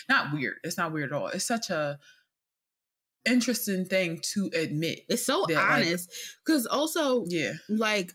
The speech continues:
Speaker 2: I was, like, circling back to season one, she also is, like, severely mentally ill.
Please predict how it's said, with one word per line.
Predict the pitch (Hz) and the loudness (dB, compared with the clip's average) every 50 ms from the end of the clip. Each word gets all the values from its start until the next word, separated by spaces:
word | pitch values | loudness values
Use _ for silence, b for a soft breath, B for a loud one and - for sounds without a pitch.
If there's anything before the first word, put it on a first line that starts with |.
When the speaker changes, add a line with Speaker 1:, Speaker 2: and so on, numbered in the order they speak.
| - | -2
Speaker 2:
I | 190 | -2
was, | 196 214 196 | 0 0 0
like, | 185 175 | -2 -2
circling | - - 180 180 180 240 233 220 | 0 0 0 0 2 2 0 2
back | 208 214 214 | 0 -2 -4
to | - | -4
season | - 226 214 185 196 196 | -4 -4 -2 -2 -2 -2
one, | 214 226 226 202 175 175 B B B B B B | 0 0 0 0 -2 -4 B B B B B B
she | - - 285 302 285 277 247 - | -2 2 6 6 8 6 6 6
also | 202 240 262 - - 269 233 208 | 4 2 2 0 0 0 0 0
is, | - - 208 214 180 | 2 0 0 0 2
like, | 208 196 185 175 175 - - | 2 2 0 0 -2 -6 -8
severely | - - - - 254 208 175 208 214 220 208 202 190 180 | -8 -4 0 0 2 2 2 2 2 2 2 0 0 0
mentally | 185 185 190 - - 180 165 156 - | 0 0 0 -2 -2 -4 -4 -4 -2
ill. | - 190 180 151 123 117 156 180 | -2 0 0 0 0 -2 -2 -6